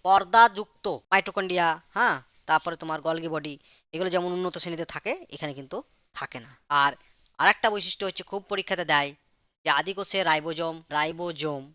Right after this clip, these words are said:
সেভেন্টি এস প্র-, আর এটা উন্নত শ্রেণীদের উদ্ভিদ থেকে আ-, মানে উন্নত শ্রেণীর কোষ থেকে আলাদা হয়, পাওয়া যায়। আর একটা জিনিস লিখে রাখো, পাঁচ নম্বর পয়েন্ট, এদের একটা ডিএনএ মতন, এদের একটা ডিএনএ দেখতে পাওয়া যায়। ডিএনএ প্রোটিনের সঙ্গে যুক্ত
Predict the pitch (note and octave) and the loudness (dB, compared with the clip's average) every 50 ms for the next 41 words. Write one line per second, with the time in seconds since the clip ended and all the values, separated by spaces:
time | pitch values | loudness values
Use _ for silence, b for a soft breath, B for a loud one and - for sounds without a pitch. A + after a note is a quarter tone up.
0 | _ - - - - F3+ F#3 F#3 G#3+ A3 A#3 - B3 G#3+ G3 F#3+ F3+ - - - | _ -2 0 2 2 2 2 0 -2 -4 -6 -6 -2 0 2 2 2 2 0 -2
1 | - E3+ E3 - C3 B2+ C3 A#2+ - _ - C3+ - D#3 D#3 D#3+ E3 E3 E3+ D#3+ | -6 -12 -10 -6 -4 -4 -4 -6 -8 _ -16 -10 -10 -8 -8 -8 -10 -8 -8 -8
2 | - E3+ D3+ E3 E3 D#3+ C#3+ D#3 D3+ - - D3+ - D#3+ D3 C#3+ C#3+ C#3+ C#3+ C#3+ | -8 -8 -8 -10 -10 -12 -12 -12 -14 -12 -10 -4 0 0 0 0 0 -6 -10 -10
3 | C#3+ D3 D#3+ E3 D#3 F3 D#3 - E3 E3 D#3+ - - D#3+ D#3 - - D#3 D#3 E3 | -10 -10 -10 -8 -6 -4 -4 -4 -4 -4 -8 -10 -8 -6 -6 -6 -4 0 2 4
4 | C#3+ C#3+ C#3+ C3+ C#3+ B2+ - A#2 A#2+ - _ - - C#3 C#3 C#3 C#3+ B2 C3 B2+ | 4 4 2 -2 -2 -4 -8 -10 -18 -20 _ -8 -6 -4 -4 -4 -6 -8 -10 -12
5 | B2 B2 B2+ D#3 F#3 F#3+ - A3 G#3+ A3+ G#3+ A#3+ B3+ - - - - - D3 D3+ | -12 -8 -4 -4 -4 -2 -2 -4 -4 -2 -4 -4 -4 -4 -4 -6 -8 -12 -16 -10
6 | D#3+ G#3 G#3 G3 - G3 G3+ - - D#3+ D#3+ - - F3 F3 F3+ F#3 - E3+ D3+ | -2 0 0 2 0 -2 -10 -10 -10 -10 -10 -10 -10 -8 -8 -8 -6 -4 -4 -4
7 | D3 E3 - - - F3+ F#3 B3 C4 C4 - C#4 C4 G#3+ D#3+ F3 G3+ A3 A#3 B3 | -4 -6 -10 -10 -2 6 10 10 10 10 10 6 4 4 2 0 2 2 4 4
8 | B3+ B3 B3 A#3 - C4 A#3+ A#3 B3 - _ - - F#3 A3+ B3 B3 - - B3 | 2 0 0 -2 2 2 2 0 -2 -8 _ -8 -2 2 6 6 6 6 8 8
9 | G#3 A#3 C4+ - - G3 A3+ A#3 B3 B3 A3 G#3 - - D#3+ C3 B2+ C#3+ - - | 8 8 8 4 2 4 4 6 6 6 6 4 2 0 -6 -6 -8 -10 -12 -18
10 | - - - F#3 G#3 A3 A3 G#3+ G3+ A3 A#3 - _ _ - F#3 F#3+ G3 - - | -16 -10 -4 0 0 2 4 6 4 4 2 -2 _ _ -10 -8 -8 -8 -6 -4
11 | A3+ A3+ A#3 A#3 A3+ - - G#3 G3 G3 F#3 E3 E3 D#3+ E3+ F3+ F#3+ _ - - | -4 -2 0 0 0 0 0 0 0 -2 -2 -2 -2 -2 -2 -4 -8 _ -14 -14
12 | F3+ F3 _ _ - F#3+ F3+ E3+ F3+ | -14 -14 _ _ -6 -4 -4 -4 -4